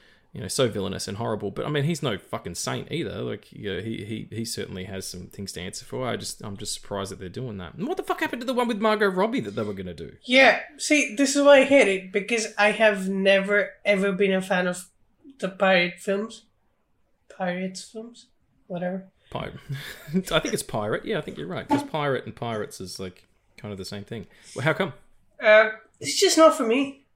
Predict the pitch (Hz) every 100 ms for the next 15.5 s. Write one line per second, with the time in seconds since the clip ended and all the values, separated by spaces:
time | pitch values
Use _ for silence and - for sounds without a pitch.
0 | _ 208 226 220 - 233 233 196 180 196
1 | 240 240 233 220 208 190 185 185 196 196
2 | 196 202 - 185 190 190 185 185 180 175
3 | 175 180 175 185 185 185 - 180 170 170
4 | 160 - - - _ _ _ 202 196 170
5 | 175 196 190 214 233 208 - _ - 175
6 | 165 185 170 175 170 185 170 165 - -
7 | - - - _ _ _ _ _ _ _
8 | _ _ _ _ - 175 175 170 - 202
9 | 214 294 349 330 - - _ _ _ _
10 | _ _ _ 110 123 165 120 123 135 110
11 | - 127 120 117 113 123 113 113 110 113
12 | 113 98 123 113 101 92 - - - -
13 | - _ _ _ _ - - 202 175 170
14 | 170 180 - 202 190 180 - 214 240 233
15 | 208 185 220 -